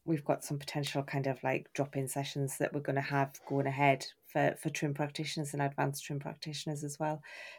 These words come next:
So yeah, we've got a lot going on behind the scenes, um, to support us, to help us support our colleagues.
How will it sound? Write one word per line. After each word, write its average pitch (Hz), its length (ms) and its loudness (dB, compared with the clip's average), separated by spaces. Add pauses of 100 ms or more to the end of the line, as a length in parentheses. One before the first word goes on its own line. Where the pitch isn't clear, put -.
So - 140 4
yeah, 185 80 8
we've 180 180 6
got 156 160 10
a 170 40 10
lot 156 200 8
going 170 180 4
on 156 140 4
behind 151 300 2
the 151 40 -8
scenes, 143 480 2 (580)
um, 160 240 6
to - 140 -2
support 156 640 2 (140)
us, 160 400 4 (240)
to - 80 -4
help 147 520 6
us 147 360 -2
support 143 580 0 (260)
our 147 140 0
colleagues. 170 680 0